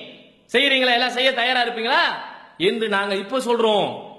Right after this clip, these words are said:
இப்ப என்ன சொல்ல வரீங்க? சமுதாயத்துல வந்து ஒருத்தர் வாயை திறந்து பேசுறான்னு சொன்னா,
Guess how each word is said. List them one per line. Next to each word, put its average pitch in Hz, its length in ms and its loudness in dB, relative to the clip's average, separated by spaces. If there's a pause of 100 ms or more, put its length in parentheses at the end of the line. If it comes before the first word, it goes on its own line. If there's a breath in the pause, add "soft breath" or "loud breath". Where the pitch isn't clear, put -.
இப்ப 156 120 -12
என்ன 269 320 2
சொல்ல 240 340 2
வரீங்க? 214 200 0
சமுதாயத்துல 226 640 -2
வந்து 233 360 -2
ஒருத்தர் 208 240 0
வாயை 202 240 0
திறந்து 220 280 -4
பேசுறான்னு 202 420 0
சொன்னா, 214 460 0